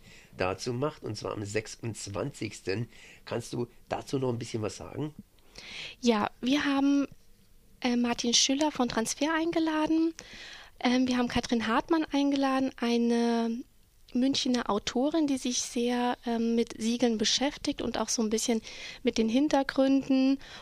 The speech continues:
Speaker 2: und, ähm, der, äh, dieser Bewegung, die da zurzeit, ähm, so an Wachstum gewinnt, eben öko, fair, ähm, green, äh, nachhaltig,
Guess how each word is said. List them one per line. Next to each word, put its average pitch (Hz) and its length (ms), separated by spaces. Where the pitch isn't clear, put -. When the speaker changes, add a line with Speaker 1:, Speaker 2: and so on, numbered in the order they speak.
Speaker 2:
und, 254 540
ähm, 240 420
der, 226 540
äh, - 240
dieser 226 420
Bewegung, 254 760
die 240 160
da 226 320
zurzeit, 233 640
ähm, 226 520
so - 160
an 233 180
Wachstum 247 400
gewinnt, 240 380
eben 226 280
öko, 254 400
fair, 254 540
ähm, 240 360
green, 262 580
äh, 247 200
nachhaltig, 247 840